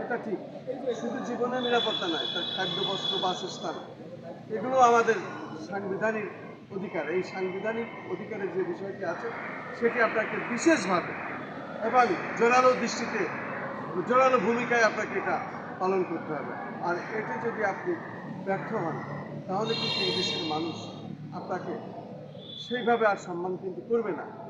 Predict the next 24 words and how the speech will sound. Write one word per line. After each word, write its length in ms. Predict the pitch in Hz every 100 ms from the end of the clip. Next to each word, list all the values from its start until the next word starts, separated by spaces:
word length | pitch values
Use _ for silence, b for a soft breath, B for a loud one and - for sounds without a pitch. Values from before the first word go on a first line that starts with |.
| - - 180
আপনাকে 320 | - 220 233
এই 120 | 202
দেশের 280 | 190 220 208 180
মানুষ 220 | 180 214 - - - - 156 156
মাথার 320 | 160 170 214 190 160 147 160
মণি 180 | 180 190
কোথায় 320 | 180 175 185
রেখেছে 360 | 151 - - - - - - _ _ -
এবং 160 | 202 196
আপনাকে 400 | 196 - 226 220 160 - - - - -
সেইভাবে 340 | 214 208 214
সম্মান 380 | 208 190 180 170
করে। 240 | 151 127 - - - - - -
আমরাও 320 | 180 208 240 233
চাই, 200 | 208 160 - - - - -
আমার 260 | 175 202 190
যেমন 220 | 214 208 196
পাতা-, 320 | 202 208 - -
পিতা 260 | 233 233 208
ভাই 140 | 233
হত্যা 300 | 208 202 190
হয়েছে, 360 | 160 160 - - - - - _ _ -
বিগত 320 | 226 226 233 226 165 - - - - - - - -
সতেরোটি 560 | - 202 233 226 226